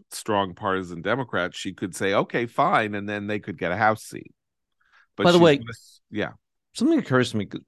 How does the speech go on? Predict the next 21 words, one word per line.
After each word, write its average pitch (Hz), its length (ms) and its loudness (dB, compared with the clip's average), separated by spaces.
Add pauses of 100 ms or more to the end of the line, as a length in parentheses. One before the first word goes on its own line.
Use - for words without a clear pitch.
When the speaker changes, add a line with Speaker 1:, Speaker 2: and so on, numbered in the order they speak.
(300)
Speaker 2:
We 156 160 2
talk 147 260 6
a 139 60 2
lot 104 260 6
about 92 320 2
how 90 380 -2
there's 85 480 -6 (320)
actually, 110 500 0
if 92 100 -8
you 95 100 -4
look 95 200 -4
at 85 180 0
it, 85 120 -2
election 87 440 -4
denial 80 600 -6 (180)
on 78 320 -6 (320)
both 80 180 -2
sides, 87 440 -2
extensive, - 600 -4 (140)
you 90 120 -8
know, 76 140 -10